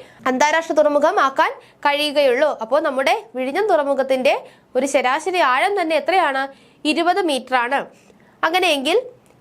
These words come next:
വിഴിഞ്ഞം തുറമുഖവും രാജ്യാന്തര കപ്പൽ പാതയും തമ്മിലുള്ള അകലം എത്രയാണ്? എത്രയാണ് നമ്മൾ പറഞ്ഞത്? പതിനെട്ട് കിലോമീറ്റർ ആണ്. ഇത് മറക്കാതിരിക്കാനാണ് ഇപ്പോൾ പറയുന്നത്. എന്ന് വെച്ചാൽ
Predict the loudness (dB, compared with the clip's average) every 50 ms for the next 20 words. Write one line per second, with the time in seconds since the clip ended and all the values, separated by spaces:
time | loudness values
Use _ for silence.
0 | _ -4 -2 0 0 2 2 2 2 2 2 2 2 0 0 0 0 0 0 0
1 | -2 -4 -12 -18 _ _ _ 0 0 2 2 0 0 0 0 0 2 0 0 0
2 | 0 -2 -4 0 0 0 0 2 0 0 0 0 -2 -4 -4 -6 -6 -4 -2 -2
3 | 0 2 2 0 -2 -6 _ -4 -2 -2 0 2 0 0 0 -2 -4 -4 -2 -2
4 | -2 -2 -2 -4 -6 -8 -10 -14 _ _ _ _ _ _ -6 -4 0 0 0 0
5 | 0 -2 -2 -4 -2 -2 0 0 0 0 0 -2 -2 -2 -2 -4 -8 _ _ _
6 | _ _ _ _ _ _ -4 -2 -2 -2 -2 -2 -2 -2 -2 -2 -2 -2 -2 -2
7 | -4 -8 _ _ _ -4 -2 0 2 2 2 2 0 -2 -4 -4 -4 -2 -2 -2
8 | 0 0 -2 -2 -2 -4 -4 -2 0 2 0 0 0 0 -2 -2 -2 -2 -6 -4
9 | -2 -2 0 0 0 -2 -2 -4 -6 -2 -4 -2 0 0 0 0 -2 -2 -4 -4
10 | -2 -2 -2 -2 -2 -4 -16 -20 -20 -16 -8 -4 0 2 2 2 2 2 0 0